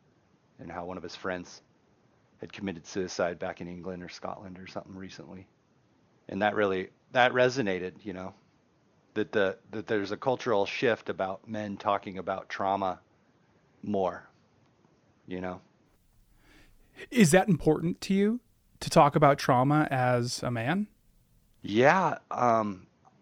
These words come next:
Speaker 1: I made a list once. I won't really go into it, but it was pretty lengthy about just starting out as a little kid through life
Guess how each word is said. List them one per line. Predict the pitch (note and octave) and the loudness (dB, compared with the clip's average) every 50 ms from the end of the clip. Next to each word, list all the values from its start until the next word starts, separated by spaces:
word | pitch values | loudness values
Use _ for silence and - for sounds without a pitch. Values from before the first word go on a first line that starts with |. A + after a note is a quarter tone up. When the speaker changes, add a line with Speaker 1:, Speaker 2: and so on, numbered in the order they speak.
| _ _ - | _ _ -2
Speaker 1:
I | A#2 B2+ | 0 2
made | D3+ F3+ G3 G3+ | 2 4 4 4
a | E3 | 4
list | A2 G2+ A2 C#3 D#3+ - - - - | 4 4 2 0 0 0 -4 -10 -8
once. | E2+ F2+ F2+ F2+ F#2+ G2+ - - - - - _ _ _ _ _ _ _ _ _ _ _ - - | -4 -4 -4 -4 -6 -10 -14 -16 -16 -18 -20 _ _ _ _ _ _ _ _ _ _ _ -18 -12
I | - G2+ G#2 | -6 -4 -2
won't | G#2+ A#2 B2+ B2 F2 | 0 0 -2 -2 -2
really | A2 A2 G#2 G#2 | -4 -4 -4 -6
go | E2+ - - G2 F#2+ F#2+ F#2 | -8 -6 -4 -2 -2 -2 -4
into | F#2 F#2+ G#2+ G#2 - - G2 F2 | -6 -8 -10 -12 -10 -8 -8 -8
it, | D#2+ E2+ - - _ _ | -8 -10 -12 -16 _ _
but | - F#2+ F2 E2+ | -12 -12 -10 -12
it | E2+ - - | -16 -16 -14
was | G#2 F#2 - - | -14 -12 -12 -14
pretty | - - - - B2+ A#2 G#2 F2+ | -12 -8 -4 -4 -2 -2 -4 -6
lengthy | F2 F2 F#2 G2+ A2+ C3+ - - - - F2+ E2 E2 E2 E2 - _ _ _ _ _ _ _ _ _ _ _ _ _ _ _ _ _ _ _ _ _ _ _ _ _ - | -6 -8 -8 -6 -8 -8 -10 -12 -12 -10 -8 -8 -8 -10 -14 -18 _ _ _ _ _ _ _ _ _ _ _ _ _ _ _ _ _ _ _ _ _ _ _ _ _ -4
about | G#2+ G2+ E2 - G#2 F#2+ F#2+ F#2 F#2+ - - - - - - - _ _ _ _ _ _ _ _ _ _ - A#2 | -2 -2 2 4 4 6 6 4 4 0 -6 -14 -18 -18 -18 -20 _ _ _ _ _ _ _ _ _ _ -20 -10
just | G#2+ A#2+ D3+ D3 - - | -2 0 2 2 2 -2
starting | - - C3 B2 B2 B2+ B2 A#2+ | 0 2 4 4 4 2 0 0
out | A#2 A#2 A#2+ B2 | 2 2 2 2
as | A#2+ A2 G2+ | 0 -2 -2
a | G2+ | -6
little | F#2+ G2 G#2 A2 A2 G#2 | -6 -4 -4 -4 -4 -4
kid | - - - G2+ F#2+ G2+ B2 D3 D3+ - _ _ _ _ _ _ _ _ _ _ _ _ _ _ _ _ _ - - | -6 -8 -8 -6 -4 -2 -2 -4 -6 -10 _ _ _ _ _ _ _ _ _ _ _ _ _ _ _ _ _ -20 -14
through | - - A#2+ B2 A#2 | -8 -4 -2 0 0
life | G2 F2 F2 G2+ B2 C#3+ - - - - | 2 2 2 2 0 -2 -8 -14 -20 -20